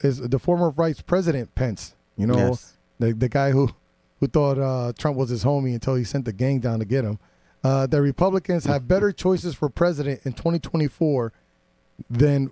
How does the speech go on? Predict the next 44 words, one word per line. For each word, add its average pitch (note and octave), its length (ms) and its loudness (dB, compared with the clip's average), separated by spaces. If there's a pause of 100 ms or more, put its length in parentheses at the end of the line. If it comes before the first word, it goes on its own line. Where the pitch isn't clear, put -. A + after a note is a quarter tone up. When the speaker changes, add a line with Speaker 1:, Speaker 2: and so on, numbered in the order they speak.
Speaker 1:
former F3 580 0
President D3+ 540 -2
Donald B2+ 340 -2
Trump. - 300 -6 (680)
Pence F3+ 240 4
in F3 80 4
an E3 100 0
interview F3 400 2
on C3+ 120 0
Fox F3+ 420 -2
News, E3 300 2
okay, D3+ 240 0
so C#3 180 -2
now, C3+ 220 0
now B2 200 0
this B2 220 -4
is B2+ 80 0
Fox C#3 320 -2
special B2+ 300 -4
report, A#2 360 0 (640)
emphasized D#3+ 580 2
that C#3 180 0
Republican E3 640 -2
voters C3 500 0
long E3 560 0
for D3+ 220 -2
a C#3 40 -2
return D#3+ 420 -2
to F#3+ 220 -6
the F#3 120 -2
policies C3+ 640 -2 (340)
of A#3 220 4
the G#3 80 0
Trump D3 260 0
administration. B2+ 640 -2
So C#3+ 100 2
they E3+ 180 4
agree G3+ 280 4
Speaker 2:
Mm-hmm. C#4+ 100 4
Speaker 1:
with B3+ 120 2
what A#3+ 120 2
he B3 60 0
was G#3 180 0
doing, D3+ 360 0